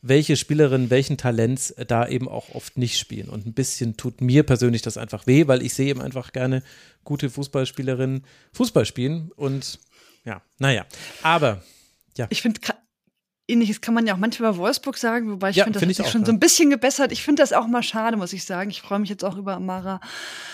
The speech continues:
Speaker 2: Alba, die, ähm, und erstmal hoffen, weil wir wissen ja mittlerweile, der, so eine, so ein, so ein, äh, Papier ist nicht so geduldig. <laughs>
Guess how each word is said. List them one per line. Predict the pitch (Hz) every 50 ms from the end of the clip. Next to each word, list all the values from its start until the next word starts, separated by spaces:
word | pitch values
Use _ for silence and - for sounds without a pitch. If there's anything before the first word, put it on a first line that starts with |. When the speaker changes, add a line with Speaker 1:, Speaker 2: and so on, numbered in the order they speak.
| - - - 220 -
Speaker 2:
Alba, | - 185 202 202 208 202
die, | 190 202 190 202 202
ähm, | 170 185 185 185 185 185 175 - - _ _ _ _ _ _ _ _ _ _ _ - -
und | - 196 - - _
erstmal | 220 233 - - 220 202
hoffen, | 175 214 202 247 226
weil | 208 202 208 202 196
wir | - - 196 185 202 185
wissen | 226 240 - 294
ja | 240
mittlerweile, | 240 233 - 233 196 196 208 208 214 220 202
der, | 202 196
so | 190 196 202
eine, | 208 214 202 131 185
so | 185 214
ein, | 208 202 180 -
so | - 196 196 208
ein, | 196 196 185
äh, | 160 185 185
Papier | - 208 196 - - 233 226 -
ist | 196 -
nicht | 226 233 -
so | - 233
geduldig. | - 214 170 - 214 240 294 311 - - - - 262 -
<laughs> | -